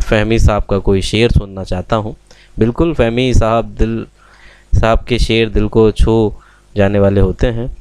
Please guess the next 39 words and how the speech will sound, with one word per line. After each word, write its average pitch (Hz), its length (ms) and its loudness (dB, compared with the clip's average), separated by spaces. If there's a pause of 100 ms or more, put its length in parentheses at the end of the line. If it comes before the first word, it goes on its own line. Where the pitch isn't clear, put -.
(600)
"कोई 120 180 2
हाथ 107 260 0
भी 139 240 -2
ना 131 140 -6
मिलाएगा 117 840 2 (440)
जो 107 240 2
गले 104 320 2
मिलोगे 107 480 0
तपाक 101 460 -2
से, 98 300 0 (600)
ये 101 100 0
नए 107 240 0
मिजाज 107 420 2
का 107 160 -2
शहर 107 360 0
है, 101 340 -2 (320)
ज़रा 104 220 2
फासले 101 560 2
से 107 140 2
मिला 90 240 -10
करो।" 90 400 -10
ये 113 120 -2
देखिए 117 300 0
दोस्तों, 113 320 0 (440)
चैट 117 180 2
जी 117 100 -2
पी 120 120 -4
टी 120 120 -2
कहाँ 110 240 0
तक 120 180 -4
पहुँच 107 280 0
गया 120 180 0
है, 139 180 2
आपको 113 280 -2
बताने 104 340 -2
की 110 100 -4
ज़रूरत 104 320 2
नहीं 107 300 -2
है। 123 140 -2